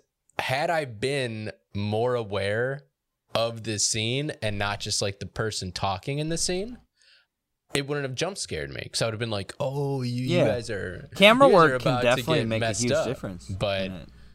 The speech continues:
Speaker 1: it's just, like, they get you so engaged in, like, their, their, uh, narrative, like, their, their dialogue, right, that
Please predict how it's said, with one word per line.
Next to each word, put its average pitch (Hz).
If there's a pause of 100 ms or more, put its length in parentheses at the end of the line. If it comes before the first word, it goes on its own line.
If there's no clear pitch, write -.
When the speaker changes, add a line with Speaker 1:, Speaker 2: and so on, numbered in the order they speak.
(680)
Speaker 1:
it's 120
just, 131
like, 113
they 113
get 117
you 127
so 120
engaged 107
in, 104
like, 95
their, 90 (240)
their, 95 (200)
uh, 85 (140)
narrative, 101
like, 92
their, 92
their 87
dialogue, 95
right, 95
that 92